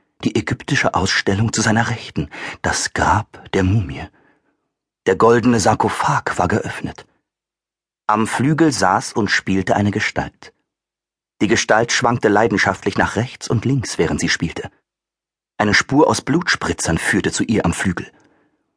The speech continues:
Indem er in sicherem Abstand blieb, rief Rockwell die Gestalt an. "Hey, Sie! Wir haben geschlossen! Sie dürfen da nicht spielen, Kumpel!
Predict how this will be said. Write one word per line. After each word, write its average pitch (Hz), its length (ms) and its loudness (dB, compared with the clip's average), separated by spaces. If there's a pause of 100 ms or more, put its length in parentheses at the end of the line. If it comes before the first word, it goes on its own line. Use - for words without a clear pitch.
(460)
Indem 90 360 -2
er 110 120 0
in 95 80 2
sicherem 90 400 -2
Abstand - 480 0
blieb, 95 320 -4 (380)
rief 98 340 -4
Rockwell 98 340 -2
die 92 120 -4
Gestalt 92 500 -2
an. 76 220 -2 (1200)
"Hey, 240 460 4
Sie! 208 360 4 (380)
Wir 156 180 4
haben 175 260 2
geschlossen! 180 540 2 (560)
Sie 180 140 0
dürfen 233 320 6
da 156 120 4
nicht 147 280 0
spielen, 160 380 4
Kumpel! 170 380 4